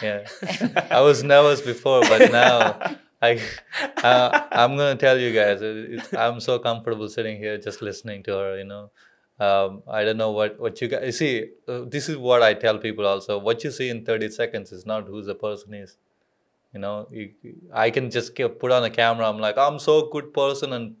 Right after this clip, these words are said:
Speaker 1: say it for thirty seconds. People should not believe that too, you know. You should know the person in real life, or, you know, watch the full episode or whatever. You, so you'll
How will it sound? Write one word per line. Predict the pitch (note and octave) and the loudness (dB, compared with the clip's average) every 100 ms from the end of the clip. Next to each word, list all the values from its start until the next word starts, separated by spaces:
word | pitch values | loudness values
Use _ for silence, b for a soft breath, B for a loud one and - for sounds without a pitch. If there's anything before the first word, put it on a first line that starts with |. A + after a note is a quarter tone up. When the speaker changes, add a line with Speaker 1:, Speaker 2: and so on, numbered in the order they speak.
| _ | _
Speaker 1:
say | _ - C3 | _ -2 -2
it | B2+ | -4
for | B2 | -4
thirty | - A#2+ A2+ | 0 0 0
seconds. | B2+ B2 A2 | -4 -6 -12
People | _ D3 D3 | _ -12 -10
should | B2+ A2+ | -10 -6
not | A2+ B2 | -4 -4
believe | A#2 A#2+ A2+ | -6 -8 -4
that | A2 - | -6 -6
too, | C#3 A#2 | -10 -10
you | |
know. | G2+ A#2 - _ _ _ _ _ _ | -12 -16 -18 _ _ _ _ _ _
You | G#2+ G#2 | -8 -8
should | - C3+ A#2+ | -6 -6 -6
know | A#2 A#2+ | -2 -2
the | A#2 | -2
person | A#2 A2+ A2+ | -4 -6 -6
in | G#2 | -10
real | G2+ G#2+ G#2+ | -6 -4 0
life, | G#2+ G2+ | 2 0
or, | G2+ G2+ G2 G2 b b b _ | -2 -4 -6 -10 b b b _
you | C3+ | -4
know, | E3 D#3 E3+ _ B2 | -2 -4 -8 _ 2
watch | C3+ D3+ - - | 4 4 2 -2
the | D3+ C#3 B2+ - | 2 4 2 -2
full | D3 | 0
episode | C#3 C#3+ G#2+ | 0 -2 -4
or | G2+ A2+ A#2+ A#2 | 0 2 2 -2
whatever. | - A#2+ B2+ D3 A#2 | -8 0 4 4 4
You, | G#2 A2 | -2 -2
so | C#3+ D3+ D3 B2 A#2+ | -2 -2 -4 -8 -6
you'll | C3 A#2+ | -6 -6